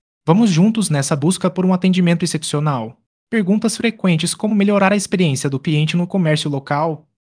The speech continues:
Para melhorar a experiência do cliente no comércio local, você pode focar no atendimento personalizado. Escute o que eles querem e adapte sua oferta.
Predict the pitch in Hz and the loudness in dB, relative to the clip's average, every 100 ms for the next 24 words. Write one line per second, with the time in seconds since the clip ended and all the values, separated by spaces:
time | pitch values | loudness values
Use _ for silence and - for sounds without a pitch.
0 | - 156 160 180 175 185 208 - 226 202 | -6 -2 0 0 0 0 -2 -2 -2 0
1 | 156 156 147 202 170 165 175 175 175 147 | -2 -2 -4 -2 -2 0 -2 -2 -4 -4
2 | 147 156 143 143 156 165 170 - 139 - | -4 -4 -4 0 0 0 -4 -8 -6 -4
3 | 156 190 196 208 196 190 185 185 170 143 | -2 -2 -2 -6 -4 -2 -2 -2 -4 -2
4 | 151 175 180 190 196 196 190 190 151 135 | -2 -2 -4 -4 -2 -2 -2 -2 -2 -2
5 | 110 - - _ _ _ - 190 - 208 | -4 -8 -20 _ _ _ -4 -4 0 -2
6 | - 156 180 180 - 196 208 190 160 151 | 0 0 0 0 2 2 4 4 4 4
7 | 156 - 147 165 170 - 127 104 - | 2 -2 -4 -2 -2 -2 -4 -4 -10